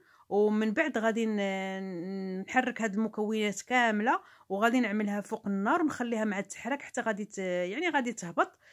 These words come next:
وغطيب، وكنحصلوا على واحد المذاق، آه، يا سلام، آه، جربوها.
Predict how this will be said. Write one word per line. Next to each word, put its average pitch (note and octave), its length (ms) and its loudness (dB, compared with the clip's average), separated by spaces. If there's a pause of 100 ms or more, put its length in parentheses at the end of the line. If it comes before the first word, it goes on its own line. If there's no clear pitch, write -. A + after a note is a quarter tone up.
(220)
وغطيب، A3+ 800 0
وكنحصلوا G#3+ 840 0
على A3 100 2
واحد G#3+ 200 -2
المذاق، G#3+ 440 2
آه، F3+ 260 0
يا A#3+ 220 4
سلام، A3 580 0
آه، F#3+ 220 0
جربوها. F#3 640 0